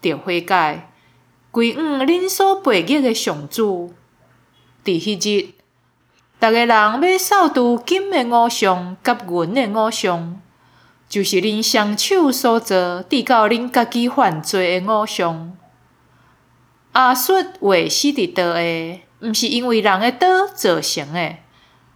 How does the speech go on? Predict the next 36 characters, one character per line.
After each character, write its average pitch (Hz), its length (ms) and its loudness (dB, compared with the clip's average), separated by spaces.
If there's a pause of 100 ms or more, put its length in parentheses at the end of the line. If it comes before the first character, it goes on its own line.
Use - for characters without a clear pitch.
(120)
亚 208 160 4
述 254 180 -2 (260)
会 208 280 4
互 196 140 0
刀 349 280 2
吞 233 240 0
灭， 220 400 -2 (340)
毋 254 140 -4
是 254 140 0
因 262 180 -2
为 240 140 2
人 202 200 2
的 254 120 2
刀。 359 480 0 (720)
因 202 340 -2
互 190 200 2
刀 196 260 2
剑 160 500 -2
坠 208 240 0
入 294 220 0 (100)
刀 185 160 4
走， 175 520 2 (720)
因 175 180 -8
的 180 100 -2
少 277 240 2
年 208 220 2
人 185 460 2 (100)
一 359 160 -2
定 208 320 -2
会 165 180 2
做 208 260 0
苦 190 240 -2
工。 214 520 -2 (1200)
亚 214 200 4
述 220 240 -2
王 180 440 0